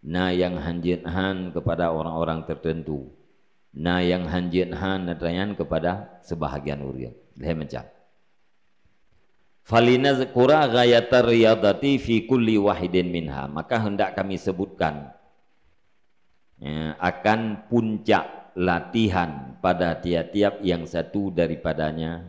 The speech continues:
tiga. Ya. Ya, ini kena pegah ki bancara adalah latihan ni kita, ya. Talatih dro tu. Atra yang leh macam nyan buno, yang darurah nyan.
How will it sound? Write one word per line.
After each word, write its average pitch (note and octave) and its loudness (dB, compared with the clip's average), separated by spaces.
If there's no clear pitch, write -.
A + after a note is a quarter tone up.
tiga. A#1+ -12
Ya. C2 -14
Ya, D#2 0
ini F2+ -2
kena F#2+ 0
pegah G2+ -2
ki F2+ 0
bancara F2+ -2
adalah F2 -2
latihan F2 -2
ni E2 -4
kita, D#2 -4
ya. G#2+ -2
Talatih E2+ 0
dro E2+ 0
tu. B2+ 2
Atra F#2 -2
yang F2 0
leh F2 -2
macam E2+ -2
nyan E2+ -2
buno, F#2+ -2
yang F#2 0
darurah F2 0
nyan. A#2+ -4